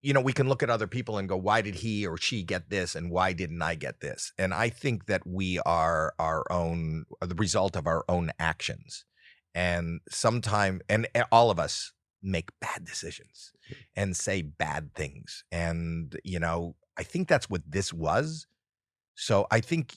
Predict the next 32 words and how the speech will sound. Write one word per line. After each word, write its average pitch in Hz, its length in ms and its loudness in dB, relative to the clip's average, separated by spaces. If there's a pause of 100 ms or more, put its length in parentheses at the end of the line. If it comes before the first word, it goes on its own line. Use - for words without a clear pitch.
you 104 180 0
made 101 160 2
some 90 140 0
bad 92 200 6
decisions. 131 680 -2 (240)
Like, 104 320 4
and 104 180 6
so 117 160 4
did 101 120 4
I. 71 300 0
I 104 80 4
don't 107 160 2
think 110 160 -6
you 107 60 0
made 101 180 0
any 101 140 0
worse 101 260 2
decisions 101 500 -2
than 85 160 -4
I've 92 200 2
ever 104 180 4
made. 104 300 -2 (340)
I 95 100 2
don't 101 180 0
think 101 240 -4
you've 90 380 -2
said 92 300 0
anything 101 560 -2
that 85 200 0
I 87 480 0
haven't 107 480 -2
said. 107 420 2